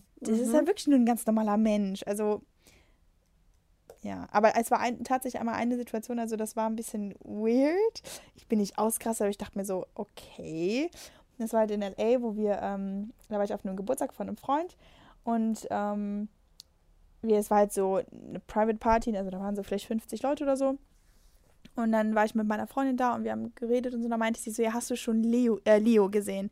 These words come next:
Speaker 1: Ich so, „Wie Leo? Welchen Leo?“
Speaker 2: Leonardo Di-, ja.
Speaker 1: <laughs> Ja, und dann sagt sie ja so, „Ja, Leonardo DiCaprio.“ Ich so, „Hä, wie, willst du mich verarschen?“ Und die, „Nein, der steht hinter dir.“ Und ich so,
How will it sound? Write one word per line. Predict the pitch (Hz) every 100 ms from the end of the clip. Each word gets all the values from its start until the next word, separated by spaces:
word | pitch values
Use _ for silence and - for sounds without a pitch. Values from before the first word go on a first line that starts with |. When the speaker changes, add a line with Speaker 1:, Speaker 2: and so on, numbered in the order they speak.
| _ - - -
Speaker 1:
Ich | -
so, | - 202
„Wie | 220
Leo? | 202 214 202 196
Welchen | 226 - 220
Leo?“ | 226 302 277 202 214
Speaker 2:
Leonardo | 202
Di-, | - - -
ja. | 208 202 214 - _ -
Speaker 1:
<laughs> | 285 -
Ja, | 269
und | 254 -
dann | 233 233
sagt | 240 254
sie | 254
ja | 233
so, | 233 - - - - _ 254
„Ja, |
Leonardo | 262 254 254 254
DiCaprio.“ | 247 - 330 233
Ich | 214 -
so, | 190
„Hä, | - 202 202 247 190
wie, | 196 220
willst | 220
du | 226
mich | 226
verarschen?“ | 220 247 247
Und | 240
die, | 254
„Nein, | 392 453
der | 349
steht | 311
hinter | 370 392 294
dir.“ | 226 208 - - - - -
Und | 254
ich | 247 -
so, | 247 240